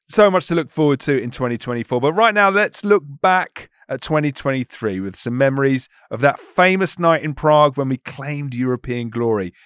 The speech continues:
Here's first team coach Kevin Nolan sharing his stories from that wonderful night.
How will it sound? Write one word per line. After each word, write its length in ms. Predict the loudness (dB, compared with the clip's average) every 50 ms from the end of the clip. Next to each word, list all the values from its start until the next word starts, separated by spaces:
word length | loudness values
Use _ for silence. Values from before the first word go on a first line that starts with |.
| _ _ _ _
Here's 220 | 0 0 0 0
first 280 | 0 2 2 2 2 0
team 140 | -4 -6
coach 260 | -4 -2 -4 -4 -4 -4
Kevin 400 | -2 0 2 2 2 0 0 2
Nolan 380 | 4 4 6 6 4 2 0
sharing 380 | -2 -2 0 2 2 2 2 2
his 160 | 2 0 0
stories 480 | 0 0 2 2 2 2 0 -2 -4 -8 _ _ _ _
from 180 | _ -12 -8 -6
that 160 | -6 -6 -6
wonderful 420 | -4 -4 -4 -4 -6 -8 -8 -8 -8
night. 280 | -8 -8 -10 -14 -18